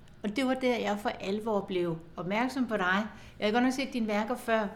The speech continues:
men jeg tror, jeg blev opmærksom på dig som person og tænkte, hende skal jeg en dag interviewe. Og det var faktisk på gården,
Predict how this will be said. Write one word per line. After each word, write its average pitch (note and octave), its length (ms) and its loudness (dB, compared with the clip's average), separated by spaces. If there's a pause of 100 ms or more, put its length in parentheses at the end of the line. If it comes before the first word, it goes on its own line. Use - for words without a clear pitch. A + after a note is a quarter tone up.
(320)
men G3+ 180 2
jeg G#3 120 0
tror, A3 160 0
jeg G#3+ 100 0
blev G#3+ 120 4
opmærksom G#3 440 0
på G#3 100 -2
dig F#3+ 240 2
som G#3 180 0
person G3+ 460 2
og F3 100 -4
tænkte, E3+ 260 -2 (280)
hende G#3 320 4
skal - 160 -4
jeg D3 300 0 (180)
en F3 120 -2
dag E3+ 280 -4 (140)
interviewe. F#3 600 0 (1200)
Og A3 280 4
det C#4 80 4
var C4+ 80 4
faktisk B3+ 340 4
på C4+ 80 0
gården, B3+ 420 6